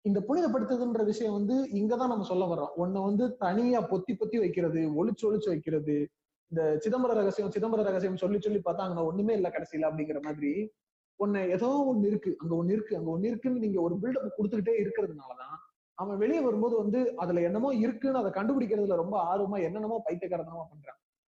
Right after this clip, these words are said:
சின்ன வயசுல இருந்தே ரொம்ப கேஷுவலா எல்லாத்தையும் பேசி பழகிட்டா இதுல ஒரு பெரிய டிஃபரன்ஸே இல்ல அப்படிங்கிறது வந்து அவனுக்கு தெளிவா புரிஞ்சிடும்.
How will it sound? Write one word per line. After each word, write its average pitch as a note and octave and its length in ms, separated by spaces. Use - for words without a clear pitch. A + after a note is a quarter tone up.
சின்ன B3+ 300
வயசுல A#3 300
இருந்தே G3+ 220
ரொம்ப F#3+ 320
கேஷுவலா F3 560
எல்லாத்தையும் F#3+ 580
பேசி F#3 440
பழகிட்டா D#3+ 600
இதுல G#3 120
ஒரு G3 160
பெரிய A3+ 280
டிஃபரன்ஸே A3+ 460
இல்ல A3+ 680
அப்படிங்கிறது B3+ 720
வந்து F#3 180
அவனுக்கு D#3 360
தெளிவா G3+ 240
புரிஞ்சிடும். F3+ 460